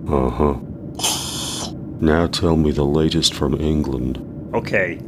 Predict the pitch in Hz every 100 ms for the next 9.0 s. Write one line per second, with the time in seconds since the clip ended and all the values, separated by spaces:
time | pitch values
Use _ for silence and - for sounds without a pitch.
0 | - 101 110 135 143 104 104 - 110 117
1 | 113 110 101 98 98 101 98 101 135 120
2 | 104 107 101 101 110 98 92 - 135 123
3 | 107 104 101 110 107 101 95 95 92 95
4 | 95 92 117 143 104 95 87 98 85 80
5 | 73 71 - - - - - - 101 117
6 | 123 104 98 - 139 135 131 107 101 -
7 | 113 135 120 104 95 92 131 131 104 92
8 | - - - - - - 78 69 80